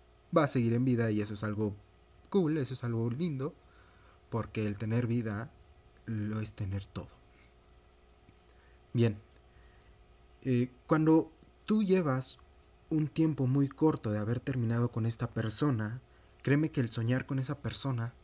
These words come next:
es algo normal. No creas que estás en la ley de la atracción y que esa persona te está pensando mucho y que por eso tú estás soñando con ella o con él, o, o viceversa, que tú estás haciendo muchas cosas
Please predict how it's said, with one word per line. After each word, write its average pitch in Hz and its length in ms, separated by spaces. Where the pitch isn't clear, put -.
es 139 180
algo 147 220
normal. 104 580
No 147 240
creas 139 440
que 110 300
estás 123 440
en 135 100
la 113 100
ley 117 180
de 123 100
la 104 120
atracción 139 600
y 127 80
que 120 100
esa 113 180
persona 113 380
te - 80
está 107 240
pensando 113 540
mucho 127 420
y 120 60
que - 100
por 104 180
eso 107 140
tú 107 120
estás 104 220
soñando 101 360
con 101 180
ella 120 440
o 104 120
con 101 240
él, 127 240
o, 104 80
o 131 120
viceversa, 131 560
que 120 80
tú 117 120
estás 113 220
haciendo 107 260
muchas 104 320
cosas 127 460